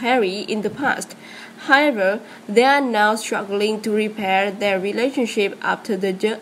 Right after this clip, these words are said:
and Duchess of Sussex made a lot of revelations about the royal family.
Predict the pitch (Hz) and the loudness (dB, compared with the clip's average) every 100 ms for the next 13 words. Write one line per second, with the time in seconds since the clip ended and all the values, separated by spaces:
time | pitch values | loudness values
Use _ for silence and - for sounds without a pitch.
0 | - 247 233 254 294 247 190 185 185 180 | -6 -2 0 0 0 0 0 -2 -2 -2
1 | 180 - - - - - 220 220 - 208 | -4 -8 -10 -18 -12 -4 0 0 -2 -2
2 | 208 190 208 220 190 185 190 190 185 208 | 0 2 2 0 -2 -2 0 0 0 0
3 | 277 190 180 - 190 190 190 196 185 190 | -2 -2 -4 -6 -2 0 0 -2 -2 0
4 | 214 214 - 190 208 190 117 - | 0 0 0 0 0 -2 -4 -8